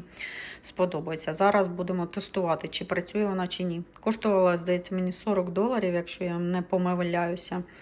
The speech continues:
Але потім вони чомусь стали зі знижкою аж двадцять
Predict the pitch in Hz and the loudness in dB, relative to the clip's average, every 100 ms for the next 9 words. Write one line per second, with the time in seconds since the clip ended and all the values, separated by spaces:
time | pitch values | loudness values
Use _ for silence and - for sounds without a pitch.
0 | - - - - - 165 170 233 226 226 | -16 -16 -16 -8 -2 -2 0 -2 0 0
1 | 180 180 202 - 185 196 - - - 175 | 2 2 0 -2 0 -2 -2 -6 0 2
2 | 180 190 180 180 190 202 - - 190 190 | 4 2 0 -2 -2 -2 -2 -4 -2 -2
3 | 185 - 185 180 - - - 220 - - | -4 -4 -4 -4 -8 -12 -10 -12 -12 -20
4 | - - - - - - - - - 190 | -20 -20 -20 -20 -20 -20 -20 -20 -12 0
5 | 180 175 - 180 | 4 4 2 -8